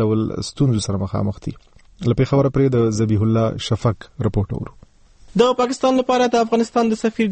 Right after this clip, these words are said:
Speaker 2: جانان موسازي په مشرۍ د افغان سفارت یو پلاوي د شنبې په ماښام په اسلام آباد کې د تحریک انصاف ګوند مشر عمران خان سره د هغه په استوګنځي کې ولیدل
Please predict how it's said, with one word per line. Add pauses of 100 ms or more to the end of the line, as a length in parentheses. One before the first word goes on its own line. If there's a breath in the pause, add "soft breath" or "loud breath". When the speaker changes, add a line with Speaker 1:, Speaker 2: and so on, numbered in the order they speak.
Speaker 2:
جانان
موسازي
په
مشرۍ
د
افغان
سفارت
یو
پلاوي
د
شنبې
په
ماښام (400 loud breath)
په
اسلام
آباد
کې
د
تحریک
انصاف
ګوند
مشر
عمران
خان
سره
د
هغه
په
استوګنځي
کې
ولیدل